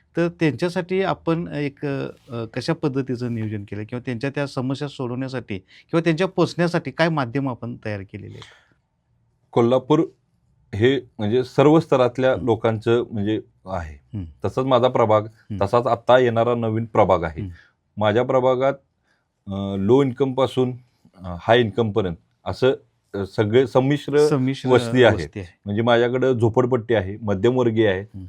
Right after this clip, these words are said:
Speaker 2: आणि, अ, मोठ्या मोठ्या बंगल्यांची कॉलन्यात
Speaker 1: कॉलन्या. हं.
Speaker 2: राहणारे, बंगल्यात राहणाऱ्या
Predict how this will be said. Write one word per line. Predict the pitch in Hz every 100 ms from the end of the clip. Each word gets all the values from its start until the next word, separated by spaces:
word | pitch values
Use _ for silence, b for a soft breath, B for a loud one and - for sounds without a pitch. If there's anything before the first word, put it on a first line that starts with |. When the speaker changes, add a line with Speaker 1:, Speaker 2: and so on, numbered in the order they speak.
| 90
Speaker 2:
आणि, | 95 104 117 113 98
अ, | 98 95 92 87 _ _ 95 92 67 98
मोठ्या | 107 101 107 104 -
मोठ्या | 120 113 120 123
बंगल्यांची | 113 101 104 110 143
कॉलन्यात | - 117 104 113 117 113 87
Speaker 1:
कॉलन्या. | 123 123 - _ 98
हं. | 92
Speaker 2:
राहणारे, | 101 98 101
बंगल्यात | 107 104 98 107
राहणाऱ्या | 113 110 110 113